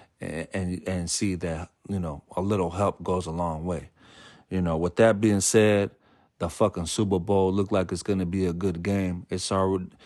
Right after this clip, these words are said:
it's already tied seven seven, still the first quarter. Um, this, this gonna be a fucking shootout. But anyway, man, the weather's getting nicer. The year is going. It's already February. I'm gonna keep pushing.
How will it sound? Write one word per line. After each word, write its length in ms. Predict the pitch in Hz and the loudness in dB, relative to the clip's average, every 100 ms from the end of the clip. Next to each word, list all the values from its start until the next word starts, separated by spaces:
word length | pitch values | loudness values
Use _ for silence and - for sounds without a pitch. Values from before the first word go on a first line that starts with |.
| - | -20
it's 120 | - | -2
already 300 | 110 104 90 | 2 4 2
tied 420 | 82 - 95 90 87 | -2 0 2 2 0
seven 400 | - 101 85 87 | 0 0 0 -2
seven, 400 | - 95 92 87 | 0 0 0 -4
still 300 | - 110 92 | -2 0 0
the 80 | |
first 360 | 85 - 92 - | -2 -2 -4 -4
quarter. 440 | - 101 92 90 - - - - - - _ - | 0 2 2 0 -8 -18 -20 -20 -20 -20 _ -8
Um, 360 | 82 78 - - _ _ _ _ _ _ _ _ - - - - _ - - - | -4 -4 -6 -10 _ _ _ _ _ _ _ _ -8 -6 -6 -8 _ -20 -12 -4
this, 240 | 95 - | -4 -4
this 200 | 104 95 | -6 -4
gonna 200 | - 107 | -2 0
be 120 | 98 | 0
a 60 | 92 | 0
fucking 360 | - 98 92 | -2 -4 -4
shootout. 500 | 87 - 104 78 71 - - - - | -6 -2 -2 -2 -6 -10 -20 -20 -6
But 120 | - 120 | 2 6
anyway, 460 | 127 110 95 92 | 6 6 4 4
man, 400 | 92 92 90 90 - - _ _ | 4 2 0 -2 -8 -20 _ _
the 80 | - | 0
weather's 360 | 95 143 131 120 | 6 6 6 4
getting 340 | 123 117 113 | 6 6 6
nicer. 540 | 110 104 98 107 98 101 _ _ _ - _ _ - | 4 4 2 0 -2 -4 _ _ _ -20 _ _ -4
The 100 | 90 | 0
year 320 | 98 135 131 | 6 8 8
is 100 | 113 | 6
going. 580 | 113 117 107 104 104 117 _ | 6 6 6 6 2 -2 _
It's 220 | - 92 | -8 0
already 320 | 123 127 120 113 | 4 4 4 0
February. 840 | - 104 95 98 95 95 92 92 | 2 2 2 2 2 2 0 -2
I'm 160 | - 101 | -2 -2
gonna 180 | 104 92 | 0 -2
keep 300 | - 131 123 | -2 -2 0
pushing. 540 | - 120 - 110 110 | 2 2 2 -2 -2